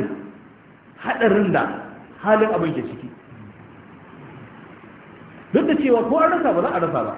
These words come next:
domin Allah ya alƙawarin mai kare Alƙur'ani. To, amma daga cikin hanyoyin da Allah ya bi wajen ya kare Alƙur'ani, akwai wannan hanyar. Ya kimsa wa sahabbai su taru su haɗa Qur'ani.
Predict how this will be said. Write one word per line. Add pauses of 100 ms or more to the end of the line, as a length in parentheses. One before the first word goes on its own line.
domin
Allah
ya
alƙawarin
mai (480)
kare
Alƙur'ani. (220)
To,
amma
daga
cikin
hanyoyin
da
Allah
ya
bi
wajen
ya
kare
Alƙur'ani,
akwai
wannan
hanyar. (960)
Ya
kimsa
wa
sahabbai
su
taru
su
haɗa
Qur'ani.